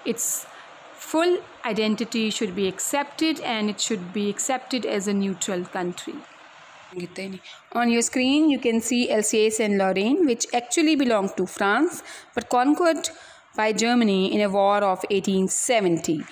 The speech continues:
And France wanted to get back those areas from Germany.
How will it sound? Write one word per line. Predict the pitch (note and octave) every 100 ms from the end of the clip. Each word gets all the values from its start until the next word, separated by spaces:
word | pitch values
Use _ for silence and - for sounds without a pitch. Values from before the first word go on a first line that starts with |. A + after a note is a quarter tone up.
| - -
And | G3+
France | F#3 B3 B3 D#4 -
wanted | C4 B3+ C4
to | B3+ A3
get | B3+ C4 -
back | G#3 F#3+ F#3 -
those | G3+ G#3 G#3+ G#3+
areas | G3+ F#3 F3+ F3+ F3+ -
from | - - E3+ E3 E3 -
Germany. | - F3 C3 -